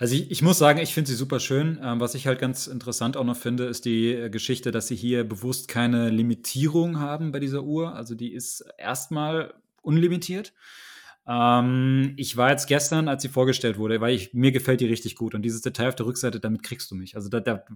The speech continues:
hat bei mir alles plötzlich gesagt, ich brauch diese Uhr. Ähm, und dazu kommt halt noch die, die Kombination irgendwie dieses silber-weiße Zifferblatt mit Blau. Ich bin sowieso ein Blau-Fan, wie der ein oder andere Zuhörer auch vielleicht weiß. Also ich,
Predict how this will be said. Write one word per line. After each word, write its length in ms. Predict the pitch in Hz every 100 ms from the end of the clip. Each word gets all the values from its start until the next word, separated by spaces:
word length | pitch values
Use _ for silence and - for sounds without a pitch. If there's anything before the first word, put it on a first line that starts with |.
| - _ -
hat 240 | 113 135 -
bei 80 |
mir 320 | 127 131 139 127
alles 180 | 131
plötzlich 240 | - 123 -
gesagt, 300 | 113 113 -
ich 80 | -
brauch 180 | 123
diese 220 | - 113 113
Uhr. 260 | 123 147 - - - - - - - -
Ähm, 520 | - 117 117 120 127 147
und 120 | 131
dazu 280 | 135 139 151
kommt 200 | 156 143
halt 140 | 135
noch 120 | 135
die, 220 | 135 131
die 140 | - 131
Kombination 640 | 135 131 123 - 139 139
irgendwie 240 | 139 123 123
dieses 380 | 123 117 113
silber-weiße 800 | 127 135 143 123 113 123 139 143
Zifferblatt 500 | 135 143 143 139 131
mit 220 | 123 120 -
Blau. 420 | 120 127 135 117
Ich 120 | -
bin 140 | 123
sowieso 280 | 113 127 123
ein 80 | 120
Blau-Fan, 720 | 120 123 131 127 127 127 131
wie 80 | 113
der 220 | 117 120
ein 120 | 107 123
oder 140 | 117
andere 180 | 117 110
Zuhörer 380 | - 135 135 120
auch 100 | 107
vielleicht 360 | 110 110 -
weiß. 240 | 110 113 113
Also 140 |
ich, 40 | 113